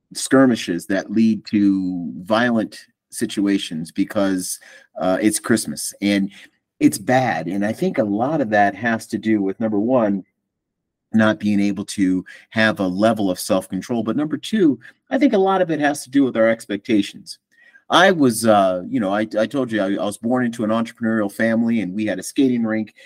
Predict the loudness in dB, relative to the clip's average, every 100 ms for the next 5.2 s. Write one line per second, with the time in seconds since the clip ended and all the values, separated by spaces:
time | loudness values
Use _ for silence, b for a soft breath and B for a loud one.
0 | b -8 -4 -2 -2 -2 -4 -6 -2 0
1 | 0 -4 -6 -4 -4 -6 -14 -20 _ _
2 | 2 4 4 -2 -2 -2 -4 -6 -4 -6
3 | -6 -12 -4 -4 0 0 0 -2 2 6
4 | 4 2 -8 -6 -6 -6 -10 -8 -8 -8
5 | -14 -18